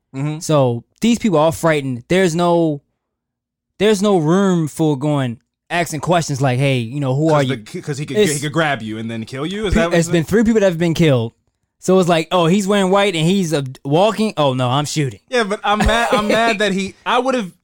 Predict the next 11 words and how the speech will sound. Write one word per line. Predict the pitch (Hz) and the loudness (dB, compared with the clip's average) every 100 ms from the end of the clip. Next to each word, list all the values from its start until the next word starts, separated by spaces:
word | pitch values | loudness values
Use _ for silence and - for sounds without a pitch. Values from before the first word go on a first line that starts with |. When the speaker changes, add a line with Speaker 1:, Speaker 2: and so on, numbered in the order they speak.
| _ _ _ | _ _ _
Speaker 1:
I'd | 180 220 156 | -4 -4 -4
give | 208 196 | -4 -4
this | 165 175 | -6 -8
person | - 175 160 156 131 | -8 -8 -8 -8 -10
more | 127 131 | -10 -10
leeway | 127 117 117 113 | -10 -10 -10 -10
if | 110 - - | -12 -14 -14
he | 143 | -14
just | 110 135 120 | -8 -8 -8
shot | - 131 113 71 | -8 -6 -6 -10
him. | - | -20